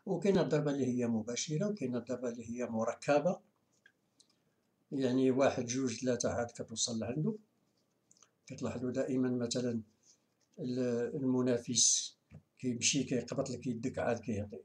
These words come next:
كيضربك. كاينة مثلًا غادي دير، غتخدم أويتزوكي ولكن انت راه باغي تسجل بكياكوتزوكي، كدوخو. كاينة المسألة ديال لي فانت، لي فانت مهمة جدًا،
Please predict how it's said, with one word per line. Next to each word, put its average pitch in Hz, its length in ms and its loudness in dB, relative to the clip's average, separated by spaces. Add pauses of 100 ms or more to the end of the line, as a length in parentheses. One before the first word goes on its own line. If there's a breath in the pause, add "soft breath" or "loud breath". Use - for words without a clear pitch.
كيضربك. 110 540 -6 (1400 soft breath)
كاينة 151 520 4 (280)
مثلًا 131 580 2
غادي 127 260 0
دير، 127 320 0 (680)
غتخدم 127 500 -2
أويتزوكي 131 600 0
ولكن 120 600 -2
انت 113 160 -6
راه 117 140 2
باغي 113 240 -2
تسجل 110 460 -4
بكياكوتزوكي، 120 840 -4 (880 soft breath)
كدوخو. 139 600 -2 (1800 soft breath)
كاينة 165 220 2
المسألة 151 440 2
ديال 135 240 2
لي 156 100 4
فانت، 202 320 2 (200)
لي 127 140 0
فانت 131 300 -2
مهمة 143 1120 2
جدًا، - 440 -10